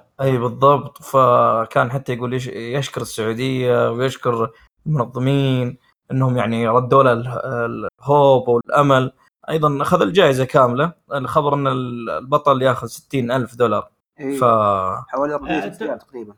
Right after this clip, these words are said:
Speaker 3: آه، إيه، أتوقع كانت ستين ألف
Speaker 2: أو
Speaker 3: دولار، معليش نسيت والله، ف-
Speaker 2: ستين ألف دولار، نعم، هذه تساوي بالريال تقريبًا، لا، حوالي ثلاثمية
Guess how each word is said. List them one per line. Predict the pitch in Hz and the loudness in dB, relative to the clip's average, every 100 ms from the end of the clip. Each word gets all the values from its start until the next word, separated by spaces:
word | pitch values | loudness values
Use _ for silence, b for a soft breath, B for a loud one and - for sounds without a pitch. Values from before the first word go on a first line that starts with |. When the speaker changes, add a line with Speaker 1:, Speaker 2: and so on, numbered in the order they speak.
| _ | _
Speaker 3:
آه، | 185 196 147 220 | -14 -14 -14 -12
إيه، | 202 208 | -8 -6
أتوقع | 202 233 247 214 | -4 -4 -4 -4
كانت | 180 196 170 - | -4 -4 -6 -10
ستين | 165 - 156 | -16 -12 -10
ألف | 147 135 | -8 -6
Speaker 2:
أو | 131 | -8
Speaker 3:
دولار، | 143 143 143 | -10 -10 -8
معليش | 151 156 147 - | -8 -6 -8 -10
نسيت | 135 156 139 143 | -12 -10 -10 -12
والله، | 123 107 - | -14 -16 -18
ف- | - 123 123 | -16 -14 -12
Speaker 2:
ستين | 151 202 | -6 -2
ألف | 196 | 0
دولار، | 185 196 185 | 0 0 0
نعم، | 180 151 | 0 -4
هذه | 165 160 156 151 143 | -4 -2 -2 -2 -4
تساوي | 143 190 180 | -6 -6 -4
بالريال | 147 143 170 | -4 -6 -8
تقريبًا، | 143 - 156 147 | -10 -10 -8 -6
لا، | 139 147 - | -6 -8 -10
حوالي | - 139 143 139 120 | -8 -2 -2 -2 -10
ثلاثمية | 120 113 156 | -12 -12 -14